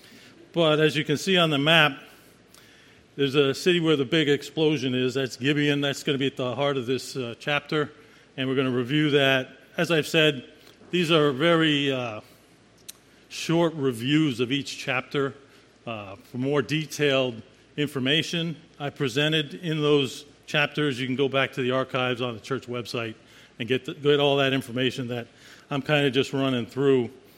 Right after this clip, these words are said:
here to get to the next chapter that we haven't gotten to, which is chapter eighteen.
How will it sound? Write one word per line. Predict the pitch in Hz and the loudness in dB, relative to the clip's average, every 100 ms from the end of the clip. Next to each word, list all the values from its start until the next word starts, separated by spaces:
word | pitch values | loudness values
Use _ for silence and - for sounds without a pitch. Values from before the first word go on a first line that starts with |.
| - - _ | -20 -20 _
here | - 160 143 | 0 4 4
to | - 113 | 2 -6
get | 104 160 156 - | 2 4 4 0
to | - 190 147 127 131 - - | 2 4 4 0 -6 -16 -14
the | 127 | -6
next | 135 - | -6 -6
chapter | - 147 143 147 131 123 - - - | 0 2 2 2 0 -2 -8 -20 -14
that | 113 | -8
we | 120 | 0
haven't | 151 151 127 | 0 0 0
gotten | 127 110 | -2 -4
to, | - 131 | -6 -4
which | 117 117 - | -4 -6 -6
is | 117 107 - - - _ - | -8 -10 -18 -20 -20 _ -8
chapter | 139 123 - 123 | -6 -6 -6 -8
eighteen. | 120 120 - - 151 113 | -8 -12 -10 -8 -6 -6